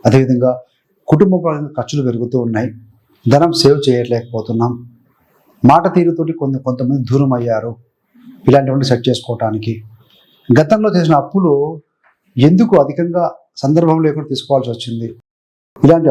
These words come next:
ఆరవ స్థానం మీద దృష్టి పెడతారు కదా, so అందుకని అది ఒకటండి. మళ్ళీ తొమ్మిదవ స్థానం అంటే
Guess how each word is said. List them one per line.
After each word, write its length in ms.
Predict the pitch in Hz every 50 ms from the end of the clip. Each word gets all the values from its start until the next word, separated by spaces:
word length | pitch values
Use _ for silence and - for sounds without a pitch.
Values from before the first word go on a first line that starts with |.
| 120
ఆరవ 180 | 117 139 170 180 -
స్థానం 160 | - 160 160 160
మీద 80 | 165 147 123
దృష్టి 160 | 123 - - 143
పెడతారు 240 | 135 107 104 113 - 101
కదా, 280 | 101 123 147 160 143 117 -
so 80 | - 131 120
అందుకని 300 | 127 127 127 - 127 113
అది 100 | 107 107 104 104
ఒకటండి. 320 | 107 - - - 131 165 175 - - - - _ - 127
మళ్ళీ 340 | 151 175 170 143 143 143 - -
తొమ్మిదవ 300 | 143 156 180 196 190 160 -
స్థానం 220 | 143 131 110 101 87 110
అంటే 140 | 127 135